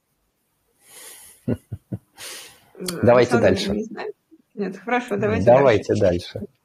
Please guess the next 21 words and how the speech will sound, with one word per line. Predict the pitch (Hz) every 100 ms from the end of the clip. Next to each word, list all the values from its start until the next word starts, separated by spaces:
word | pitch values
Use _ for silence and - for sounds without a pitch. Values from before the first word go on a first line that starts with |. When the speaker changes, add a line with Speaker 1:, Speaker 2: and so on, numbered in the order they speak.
| _
Speaker 2:
Видимо, | - 277 285
какая-то | 277 277 277 277 254 226 -
собственная | 196 254 240 - 233 226
шутка. | 233 392 - -
А |
у | 240
нас, | 277 285
тем | 269
не |
менее, | 262 262 233
осталось | - - 254 233
всего | 233 240
лишь | 233 240
навсего | 247 - 226
четыре | 226 240 240
минуты | 240 240
до | 226 220 180 -
лучшего | 202 233 - 202
вопроса. | 185 190 240 - 220
Как-то | 208 196 -
очень | 190 214 220 214